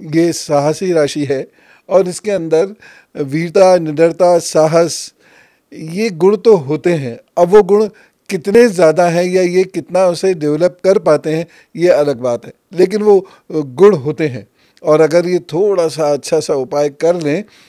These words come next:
तो ये जीवन में बहुत उन्नति कर सकते हैं और वो भी आसानी से। संघर्ष तो ज़रूर रहेगा,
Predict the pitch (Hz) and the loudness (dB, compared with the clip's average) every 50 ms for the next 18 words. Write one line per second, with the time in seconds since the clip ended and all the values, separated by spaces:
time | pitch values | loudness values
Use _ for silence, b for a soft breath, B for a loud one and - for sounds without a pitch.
0 | b b _ _ 175 170 170 170 165 165 165 165 147 127 131 147 147 156 156 160 | b b _ _ -2 0 0 2 2 2 2 2 0 -2 -4 -2 0 0 0 0
1 | 165 156 123 110 135 139 139 143 135 135 - 160 151 147 143 131 - 143 - 143 | -4 -4 -4 -2 -2 0 2 4 2 2 2 -2 -6 -6 -6 -6 -8 -8 -6 -6
2 | 131 107 135 135 120 - 156 151 160 175 185 180 b b b b b 170 151 151 | -6 -6 -8 -10 -8 -8 -6 -6 -6 -6 -8 -10 b b b b b -4 -2 -2
3 | 156 151 151 175 175 - - - 131 131 123 - - 131 120 120 120 110 - - | -2 -4 -4 -6 -6 -6 -6 -6 -6 -4 -6 -6 -8 -8 -8 -8 -8 -10 -12 -16
4 | 101 - - _ _ _ _ _ _ _ _ _ _ _ _ - - 131 123 120 | -18 -18 -20 _ _ _ _ _ _ _ _ _ _ _ _ -16 -12 -10 -10 -10
5 | 107 127 139 202 196 - - 156 139 127 135 147 180 208 190 165 139 135 117 107 | -8 -4 -4 -4 -4 -4 -8 -10 -8 -6 -4 -4 -2 -2 -2 -4 -4 -6 -6 -8
6 | 110 | -10